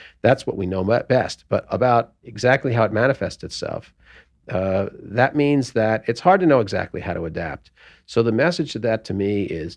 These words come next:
do those things that slow down the rate of change, thereby buying ourselves time to study,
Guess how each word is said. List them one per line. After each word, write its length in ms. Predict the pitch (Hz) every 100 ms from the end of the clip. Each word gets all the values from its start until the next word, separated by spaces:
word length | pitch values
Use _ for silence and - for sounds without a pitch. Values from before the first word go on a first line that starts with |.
| _
do 180 | 123 165
those 320 | 139 113 -
things 480 | - - 69 - - _ -
that 140 | -
slow 420 | - - 107 127
down 300 | 131 117 113
the 100 | 104
rate 220 | 92 87 87
of 100 | -
change, 560 | - 60 52 - - _ _ _
thereby 540 | 98 120 143 123 110 101
buying 580 | 95 107 127 127 123 107
ourselves 680 | 131 160 156 131 120 117 -
time 420 | 110 104 101 101
to 120 | 101
study, 500 | - 98 90 90